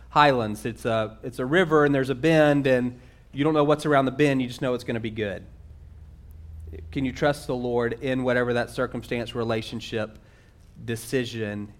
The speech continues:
is? Can you re-, can you release? Second, this is from Matthew. So Jesus, at the end of his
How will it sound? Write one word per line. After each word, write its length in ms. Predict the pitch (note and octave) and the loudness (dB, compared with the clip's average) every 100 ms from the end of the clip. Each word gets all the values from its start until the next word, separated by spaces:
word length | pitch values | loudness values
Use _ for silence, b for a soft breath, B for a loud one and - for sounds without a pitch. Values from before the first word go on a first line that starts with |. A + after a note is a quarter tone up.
| - | -10
is? 580 | A2 F#2+ F2+ - - - - - - - - - | -8 -6 -8 -14 -18 -20 -20 -20 -20 -20 -20 -16
Can 120 | B2 | -10
you 120 | A#2+ | -6
re-, 120 | A#2 A#2+ - | -6 -8 -10
can 120 | B2 | -8
you 80 | A2+ | -6
release? 720 | A2+ A2+ G#2 - - - - b b b b b - - | -4 -4 -6 -10 -16 -18 -20 b b b b b -20 -4
Second, 340 | - F#3+ E3 | 4 6 6
this 160 | F3+ F#3 | 0 0
is 60 | |
from 200 | D#3+ D#3 | 0 4
Matthew. 420 | D#3 E3+ F3 E3 D3 | 8 8 6 2 2
So 160 | D3+ | 2
Jesus, 460 | C#3+ F#3+ G#3 F3+ - | 0 -2 0 0 -2
at 80 | D3+ | -2
the 140 | - | 0
end 180 | E3+ F3 | 2 2
of 80 | D3+ | 4
his 460 | D#3 C#3+ C3 - | 6 4 4 -4